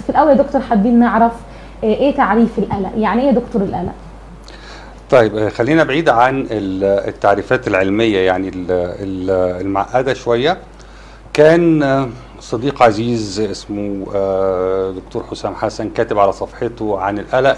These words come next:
Speaker 2: كان بيقول أن القلق هو ملح النفس. ملح النفس بمعنى إنه زيه زي الملح، مطلوب في الحياة،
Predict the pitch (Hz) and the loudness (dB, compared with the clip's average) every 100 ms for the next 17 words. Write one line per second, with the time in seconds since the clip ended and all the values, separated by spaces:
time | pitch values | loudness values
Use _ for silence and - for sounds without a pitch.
0 | - 131 120 117 127 110 120 104 98 - | -2 -6 -4 -6 -6 -6 -6 -4 -6 -2
1 | 120 131 - - 104 101 101 107 104 - | -2 -2 -6 -2 2 2 0 -2 -6 -8
2 | 101 92 - - - - - - - - | -6 -6 -8 -16 -18 -20 -20 -20 -20 -20
3 | - - - - 113 156 156 147 165 165 | -20 -20 -20 -8 -4 -2 0 0 0 -2
4 | 143 113 110 95 110 117 - 117 113 107 | -4 2 2 2 0 0 -2 -2 0 -2
5 | 104 104 104 104 - - 98 131 156 120 | -2 -6 -6 -8 -10 -12 -2 0 0 0
6 | 117 101 107 - - - - - - - | -2 0 0 -2 -12 -16 -16 -16 -20 -20
7 | - 113 - 160 156 - 92 - 95 87 | -8 -6 -2 0 -2 -2 -10 -8 -8 -8